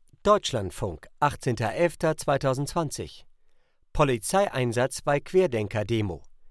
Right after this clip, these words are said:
Der Veranstalter nimmt bewusst Kinder mit in die Versammlung. Süddeutsche Zeitung, elfter elfter zweitausendzwanzig.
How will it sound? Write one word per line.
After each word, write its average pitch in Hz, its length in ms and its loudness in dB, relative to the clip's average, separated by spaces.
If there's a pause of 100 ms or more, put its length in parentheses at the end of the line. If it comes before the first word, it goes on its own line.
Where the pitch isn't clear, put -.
(280)
Der 110 160 0
Veranstalter 143 680 0
nimmt 113 180 0
bewusst 127 480 -4
Kinder 190 320 0
mit 135 180 0
in 147 100 -4
die 143 120 -4
Versammlung. 160 580 -2 (1040)
Süddeutsche 101 540 -6
Zeitung, 156 480 0
elfter 175 400 2
elfter 143 360 -2
zweitausendzwanzig. 143 1000 -4